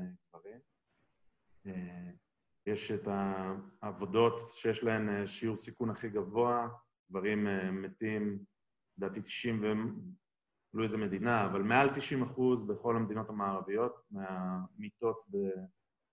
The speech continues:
במהלך העבודה הם של גברים ולא של נשים. אה, אם תלכו לעובד העירייה שמנקה את הביוב שלכם, כנראה לא אישה, כנראה.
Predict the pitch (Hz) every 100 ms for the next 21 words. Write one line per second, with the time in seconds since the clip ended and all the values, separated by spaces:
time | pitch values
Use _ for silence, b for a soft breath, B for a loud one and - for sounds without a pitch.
0 | _ _ _ - 92 92 90 90 90 95
1 | 101 104 107 98 95 107 123 101 98 90
2 | 95 104 127 98 101 98 98 92 - 143
3 | 135 120 _ _ _ _ _ - 87 90
4 | 90 - _ - 117 - 107 123 123 120
5 | 110 120 123 120 113 117 120 120 113 107
6 | 113 - - - 113 113 - - 107 107
7 | 117 135 135 131 127 135 135 131 - _
8 | _ _ _ _ _ _ - 110 123 120
9 | 113 107 - 117 123 - _ _ _ _
10 | _ - 98 92 95